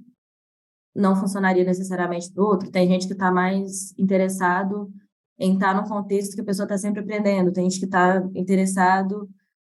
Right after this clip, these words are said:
em, sei lá, um desenvolvedor que gosta de desenvolver, mas que quer aprender cada vez mais sobre o produto. Então, é, não dá pra gente pegar a formulinha e jogar e fazer igual pra todo mundo, né? Acho que é um, parte da dificuldade vem daí.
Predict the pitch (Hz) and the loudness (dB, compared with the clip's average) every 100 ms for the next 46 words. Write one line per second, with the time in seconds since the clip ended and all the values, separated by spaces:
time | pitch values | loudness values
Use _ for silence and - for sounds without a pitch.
0 | - 190 185 190 185 175 156 - - _ | -4 2 4 4 2 -2 -4 -12 -16 _
1 | _ _ _ - 170 151 135 - _ 180 | _ _ _ -10 -4 -2 -4 -10 _ 2
2 | 185 196 196 196 202 180 202 247 254 240 | 4 4 2 2 0 0 2 2 0 -6
3 | 190 214 269 254 226 214 208 196 185 220 | 0 2 2 -4 -6 -6 -2 0 0 2
4 | 240 226 220 214 208 202 202 202 196 196 | 2 0 -4 -8 -2 0 0 0 0 0
5 | 196 208 214 208 214 190 202 185 - 135 | -4 -4 -6 -6 -2 2 2 2 -2 -12
6 | - _ _ _ _ - 180 190 202 180 | -16 _ _ _ _ 0 4 4 2 0
7 | - - - _ _ _ - - 165 170 | -4 -8 -20 _ _ _ -12 0 0 4
8 | 190 185 220 220 220 - 202 180 185 190 | 4 4 2 0 -2 -4 0 2 0 0
9 | 185 185 180 190 196 190 180 165 180 175 | 0 0 0 -2 -2 -2 -2 -2 -4 -4
10 | 170 175 180 180 180 180 165 160 160 - | -2 -2 -4 -6 -2 0 -2 -6 -10 -16
11 | _ _ - 160 151 151 143 - - _ | _ _ -12 -6 -6 -6 -10 -12 -20 _
12 | _ _ _ _ _ _ - 165 165 185 | _ _ _ _ _ _ 0 0 4 2
13 | 180 175 180 165 160 175 180 147 | 2 -2 0 0 0 -2 -2 -2